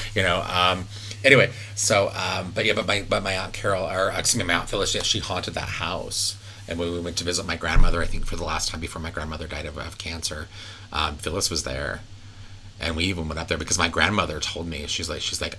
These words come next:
"I sleep at night and I can hear her walking around upstairs." Like, I get, there is someone in my attic at night. And she says, "And I'm not entirely sure who, but I think it could be."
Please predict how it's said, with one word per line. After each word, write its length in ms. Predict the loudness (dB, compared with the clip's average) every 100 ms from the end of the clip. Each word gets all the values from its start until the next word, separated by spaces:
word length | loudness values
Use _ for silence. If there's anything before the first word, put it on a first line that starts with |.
| -6
"I 120 | 0
sleep 420 | 2 2 2 -2
at 120 | -2
night 300 | -2 -6 -6 -6
and 100 | -6
I 120 | -6
can 200 | -8 -8
hear 380 | -8 -10 -8 -6 -6
her 200 | -6 -6
walking 480 | -6 -8 -8 -10
around 300 | -8 -8 -8
upstairs." 640 | -10 -4 -4 -4 -4 -4 -4 -12 -16 -16 -16 -16 -12
Like, 140 | -2 -2
I 40 |
get, 220 | -2 -4
there 160 | -2 2
is 100 | 8
someone 520 | 8 8 2 -2 -4
in 120 | -4
my 120 | -2
attic 420 | -2 -2 -4 -6 -10
at 80 |
night. 380 | -10 -10 -10 -12 -12 -18 -18 -18 -18 -18 -18 -16 -8
And 600 | -2 0 0 -4 -4 -6 -4
she 120 | 0
says, 180 | 0 0
"And 100 | 0
I'm 120 | 0
not 180 | -2 -2
entirely 360 | 0 2 2
sure 220 | 0 -2
who, 580 | -2 -2 -2 0 0 -4 -4
but 100 | -4
I 40 | -4
think 260 | -6 -6
it 120 | -6
could 300 | -8 -8 -4
be." 260 | 0 0 -2